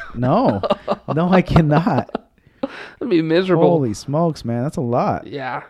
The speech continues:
Speaker 2: And so they were downsizing a lot when I, so, but due to that spike, every other year, there was just a, a tremendous amount of turnover.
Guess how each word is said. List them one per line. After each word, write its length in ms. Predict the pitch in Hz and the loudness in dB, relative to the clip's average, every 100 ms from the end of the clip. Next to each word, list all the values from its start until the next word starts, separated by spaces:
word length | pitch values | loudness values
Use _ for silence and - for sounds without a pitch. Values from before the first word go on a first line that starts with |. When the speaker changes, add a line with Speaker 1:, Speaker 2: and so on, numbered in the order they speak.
| _ - | _ -18
Speaker 2:
And 160 | 160 151 | -12 -12
so 500 | - 147 143 143 143 - _ _ _ - | -8 -4 -2 -2 -6 -12 _ _ _ -6
they 460 | 160 165 160 160 | -2 0 0 -2
were 140 | 156 151 | -2 -4
downsizing 960 | 147 156 151 151 143 139 143 147 143 151 | -6 -10 -10 -10 -10 -10 -10 -12 -12 -16
a 80 | - | -14
lot 360 | 113 127 135 - | -10 -10 -12 -14
when 120 | 135 | -14
I, 240 | 127 127 - _ _ _ - _ | -12 -14 -18 _ _ _ -20 _
so, 200 | - 214 | 0 0
but 320 | 151 190 170 | 2 0 0
due 120 | 208 180 | -2 -4
to 80 | |
that 240 | 147 135 - | -4 -4 -6
spike, 560 | - 170 151 139 - - _ | -2 0 0 -6 -12 -20 _
every 480 | - 160 156 151 147 | -4 -2 0 -2 0
other 240 | 147 147 143 | 0 2 2
year, 400 | 147 139 147 165 _ - | 2 0 0 -2 _ -6
there 120 | 151 | -4
was 220 | 147 147 | -4 -8
just 280 | 151 143 - | -10 -12 -10
a, 160 | - - - _ | -14 -14 -20 _
a 60 | - | -20
tremendous 600 | - 131 147 143 139 135 | -14 -10 -8 -8 -8 -12
amount 260 | - 123 - | -14 -14 -14
of 40 | |
turnover. 600 | - 120 120 113 98 - | -14 -14 -14 -14 -12 -14